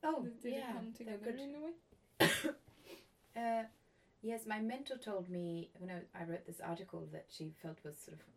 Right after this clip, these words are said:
Speaker 1: un-, not really finished. So she said, uh, "Write something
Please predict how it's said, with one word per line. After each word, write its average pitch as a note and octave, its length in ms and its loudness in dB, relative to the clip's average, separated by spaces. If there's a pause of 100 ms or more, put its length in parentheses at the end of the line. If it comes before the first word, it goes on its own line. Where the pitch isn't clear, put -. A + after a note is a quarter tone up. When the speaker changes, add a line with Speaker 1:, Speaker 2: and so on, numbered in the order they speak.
(120)
Speaker 1:
un-, E3 100 -4 (100)
not E3 200 -4
really D#3+ 260 -2
finished. G3 400 -4 (400)
So F#3 100 6
she G3 140 0
said, F#3+ 340 0
uh, F3 120 4 (360)
"Write A#3+ 280 0
something G3 560 -2